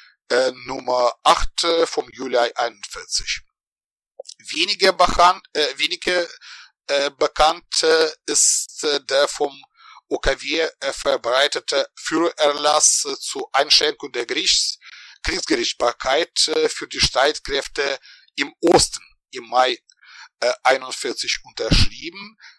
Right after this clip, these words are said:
äh, oder in der Literatur oder im Volksmund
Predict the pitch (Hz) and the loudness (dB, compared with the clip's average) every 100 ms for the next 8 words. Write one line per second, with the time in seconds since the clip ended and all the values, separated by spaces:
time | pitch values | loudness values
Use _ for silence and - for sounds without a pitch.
0 | _ _ _ 127 127 131 - 143 135 135 | _ _ _ -2 0 -2 0 0 4 4
1 | 131 131 127 _ 131 127 120 120 - 113 | 4 2 -2 _ -2 2 2 0 0 -2
2 | - 160 - 127 123 123 123 - 151 151 | 0 -4 -2 -2 -2 -4 -10 -8 -2 0
3 | 143 143 151 - | 0 -6 -14 -8